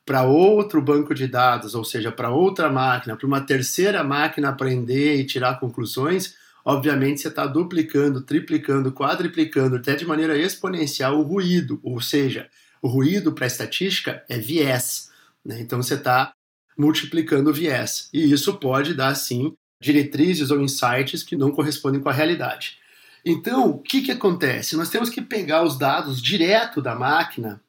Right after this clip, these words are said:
e na anestesia, isso a gente faz na Nestec, traz o dado direto do monitor multiparâmetro, por exemplo, pra dentro da documentação anestésica,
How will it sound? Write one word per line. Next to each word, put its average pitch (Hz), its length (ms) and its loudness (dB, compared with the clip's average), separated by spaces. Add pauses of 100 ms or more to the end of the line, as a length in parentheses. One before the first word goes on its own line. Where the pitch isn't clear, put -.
(440)
e 139 80 0
na 147 100 2
anestesia, 151 800 0
isso 147 300 -2
a - 20 2
gente 127 220 -2
faz 147 380 2
na 117 80 -4
Nestec, 127 560 -8
traz 143 280 2
o 147 60 0
dado 131 320 0
direto 151 540 0
do 139 120 -2
monitor 135 440 -2
multiparâmetro, 123 720 -4
por 147 160 -2
exemplo, 160 520 0 (360)
pra - 160 2
dentro 147 280 0
da 147 120 -2
documentação 139 720 -2
anestésica, 123 640 -6